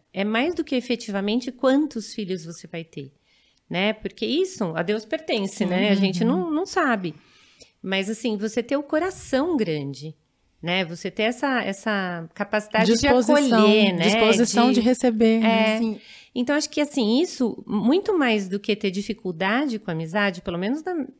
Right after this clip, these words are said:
Speaker 1: na, na minha história, eu não tenho tantos filhos, né? São bem menos do que a Andréia.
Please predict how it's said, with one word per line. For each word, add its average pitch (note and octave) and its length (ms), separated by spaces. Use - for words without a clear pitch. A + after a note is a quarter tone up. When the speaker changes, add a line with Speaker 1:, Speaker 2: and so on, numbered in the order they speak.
Speaker 1:
na, F3 480
na E3 200
minha F3+ 180
história, G#3+ 480
eu F#3+ 100
não F3+ 100
tenho F#3 200
tantos G3 380
filhos, F3+ 420
né? F3+ 220
São E3 180
bem E3+ 160
menos F#3 400
do G3 60
que - 100
a A3 40
Andréia. G3 300